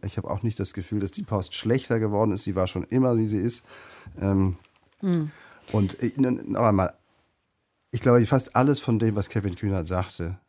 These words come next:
Speaker 1: es braucht bezahlbaren Wohnraum, wir dürfen unsere Natur nicht aufessen, ich weiß nicht was, würde ja jede andere Partei auch unterschreiben. Insofern bleibt er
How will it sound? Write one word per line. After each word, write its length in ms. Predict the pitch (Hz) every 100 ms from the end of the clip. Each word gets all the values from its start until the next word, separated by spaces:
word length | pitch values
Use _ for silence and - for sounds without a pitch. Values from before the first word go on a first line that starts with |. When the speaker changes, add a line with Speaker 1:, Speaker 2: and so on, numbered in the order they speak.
| _ -
Speaker 1:
es 100 | -
braucht 280 | 80 76
bezahlbaren 580 | - - 73 76 107 104
Wohnraum, 540 | 95 95 85 82 80 78
wir 80 |
dürfen 260 | 73 78 73
unsere 240 | 87 95
Natur 320 | 101 104 113 101
nicht 220 | 90 -
aufessen, 520 | 82 - 87 - 57
ich 140 | -
weiß 200 | 98 85
nicht 140 | 76 -
was, 260 | 151 - - - - - - _ -
würde 300 | 117 123 123
ja 120 | 120
jede 340 | 117 131 120
andere 260 | 104 113 107
Partei 400 | 101 90 92 80
auch 160 | 107
unterschreiben. 640 | 113 92 85 - 78 65 80
Insofern 380 | 98 104 117 104
bleibt 340 | 101 113 -
er 240 | 131 135